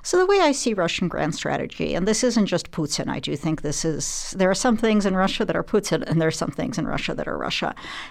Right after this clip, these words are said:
And Russia has very consistently sought to rebuild and cement itself as a great power. It doesn't necessarily want a return to bipolarity, though that wouldn't be bad, but it doesn't expect that, and it also thinks the United States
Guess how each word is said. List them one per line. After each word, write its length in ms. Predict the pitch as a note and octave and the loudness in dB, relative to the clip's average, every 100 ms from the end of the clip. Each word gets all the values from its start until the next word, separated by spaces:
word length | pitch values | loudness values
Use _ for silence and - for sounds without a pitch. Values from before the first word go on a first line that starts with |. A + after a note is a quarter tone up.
| - - | -12 -2
And 320 | F#3+ F3+ F#3 | 2 2 2
Russia 280 | A3 A3+ B3+ | 0 2 2
has 100 | B3 | 4
very 180 | B3 | 4
consistently 920 | B3+ A3 - G#3 - G3+ - E3+ E3 E3+ | 4 0 0 -2 0 -2 -2 -2 -2 -2
sought 640 | - - E3+ D#3+ D#3+ - - - | -2 2 2 2 0 -2 -2 0
to 680 | G3 F3+ F3 E3+ E3+ E3+ E3+ - - - - - - - - | 2 4 4 2 2 0 -2 -10 -16 -16 -16 -16 -16 0 4
rebuild 720 | F3 A3+ F#3 G3+ G3+ F#3+ F#3+ | 6 6 6 6 6 6 4
and 140 | E3 | 2
cement 560 | - G3+ F3 E3 E3 - | 2 2 2 2 2 0
itself 540 | D3+ - D#3+ D#3 - - | -2 0 0 0 -2 -2
as 260 | E3 D#3+ - | 0 0 0
a 140 | E3 | -2
great 280 | D#3+ D#3+ D3+ | 0 -2 0
power. 360 | - C3+ - - - - - - - - | -2 -2 -2 -8 -14 -16 -16 -16 -10 -2
It 100 | B3 | 2
doesn't 680 | A#3 D#4 D#4 C#4+ B3+ - - | 4 2 4 4 4 2 0
necessarily 720 | A3+ A3+ A3+ - G3 A3+ A#3+ | 2 4 2 2 4 4 4
want 460 | G#3+ F#3+ G#3 A3 A#3 | 4 4 6 6 6
a 60 | A#3 | 4
return 340 | A3 - A#3 | 2 2 2
to 100 | A#3+ | 2
bipolarity, 800 | A3+ A3 - G#3 G3+ A3+ B3 A#3 | 2 2 2 4 4 4 4 4
though 200 | F3 F3+ | 4 4
that 220 | F3+ - | 2 2
wouldn't 240 | F3+ F3 | 4 4
be 100 | F3+ | 4
bad, 380 | D3+ C#3 D3+ A3 | 2 2 2 2
but 100 | B3+ | 2
it 80 | B3 | 4
doesn't 260 | C#4 C4+ A3+ | 4 4 2
expect 440 | - - A#3 A#3+ | 0 0 0 2
that, 240 | C4 C4 | 2 4
and 80 | A3 | 2
it 80 | G3+ | 2
also 260 | F#3 F3+ G3 | 2 2 0
thinks 200 | F3+ - | -2 0
the 100 | E3 | 2
United 180 | E3 | 2
States 580 | D#3+ E3+ D#3 D#3+ - - | 0 2 2 2 -4 -4